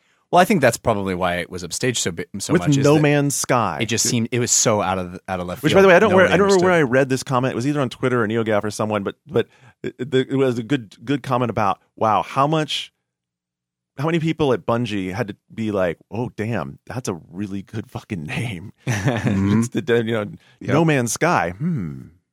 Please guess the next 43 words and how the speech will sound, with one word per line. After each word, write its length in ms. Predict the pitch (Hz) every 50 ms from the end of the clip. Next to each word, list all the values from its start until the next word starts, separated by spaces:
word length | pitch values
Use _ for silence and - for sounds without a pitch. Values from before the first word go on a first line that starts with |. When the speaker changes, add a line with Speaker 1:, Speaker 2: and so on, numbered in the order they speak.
| _ _ -
Speaker 2:
Hmm. 380 | 147 170 143 104 90 82 87 82
Speaker 3:
I 80 | 98 110
wonder 160 | 120 131 127
what, 160 | 123 107 98
uh, 240 | 98 92 85 80 - - _ _ _ _
I'd 120 | - 104 107
love 180 | 98 95 95 -
to 80 | -
hear 160 | 90 - 85 78
what 140 | 80 -
Chris 300 | - - 90 82 - -
Roberts 380 | - 78 82 87 151 - - -
thinks 260 | - - - - -
of 100 | - -
it. 140 | 57 55 - _ _ _ _ _ _ _ _
Speaker 2:
Wow. 160 | - 110 92 92
Speaker 1:
Right. 320 | 90 87 87 90 95 - 98 95 - - - -
<laughs> 560 | 120 - - - 120 117 107 - 107 85 - _ -
Speaker 3:
Right? 320 | 131 131 156 165 - - -
Speaker 2:
As, 200 | - - 147 131
Speaker 1:
Yeah. 120 | 85 82 80
Speaker 2:
as, 240 | 143 147 147 135 143
uh, 160 | 147 135 123
Falcon 340 | 127 135 135 139 - 135 127
S 200 | 120 131 127 -
on 140 | 123 113 110
Shack 300 | - - 139 135 - 131
News 220 | 127 117 107 -
said, 340 | - 120 110 107 104 101 - _ _ _
"This 140 | 135 151 156
is 100 | 170 151
what 140 | 143 143 131
I 100 | 123 113
expected 760 | 110 104 - - - - - 180 - - _ - 127 110 -
Star 280 | - - 123 113 107 104
Citizen 440 | - - 131 123 120 - 113 101 98
to 60 | 95
be 320 | 87 101 95 92 90 90 - -
at 160 | 107 - _ _ -
thirty 260 | 123 113 104 104 101
plus 400 | - - - 107 98 90 - - -
million 760 | 113 107 107 113 120 117 113 113 117 110 104 104 98 95 95
dollars." 680 | 101 107 107 95 85 71 65 65 71 - - - -